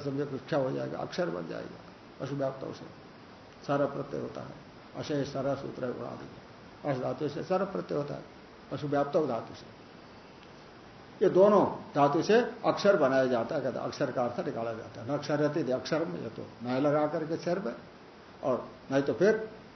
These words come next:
अस्तुते व अक्षरम, सारे संसार को व्याप्त कर रहा है। जैसे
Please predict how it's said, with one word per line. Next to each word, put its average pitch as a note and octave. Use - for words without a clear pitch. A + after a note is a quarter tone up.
अस्तुते G3+
व G3+
अक्षरम, C3
सारे D#3
संसार E3
को E3
व्याप्त E3+
कर C3
रहा A2+
है। G#2
जैसे A#2